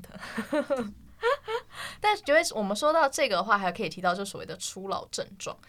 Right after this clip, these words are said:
你觉得真的有初老症状这种东西吗？因为我查了一下，就很多人就说什么，呃，记忆力开始变差，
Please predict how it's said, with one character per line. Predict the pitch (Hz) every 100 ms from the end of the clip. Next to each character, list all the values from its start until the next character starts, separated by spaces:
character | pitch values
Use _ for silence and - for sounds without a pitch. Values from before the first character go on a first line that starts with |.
| - -
你 | 214
觉 | 208
得 | 262
真 | 330
的 | 320
有 | 196
初 | - 240
老 | 226 -
症 | 220 175
状 | 180 180
这 |
种 | 160
东 | - 190
西 | - -
吗？ | -
因 | 247
为 |
我 | 226 190
查 | - 170 175
了 | 180
一 |
下， | 202 220 185
就 | 208
很 | 202
多 | 180 180
人 |
就 | 175
说 | 180 185 180
什 | 180
么， | 156 160 - - _
呃， | 180
记 | 165 - 196
忆 |
力 | 190
开 | 180 185
始 | 185
变 | - 185
差， | 180 - - - - 69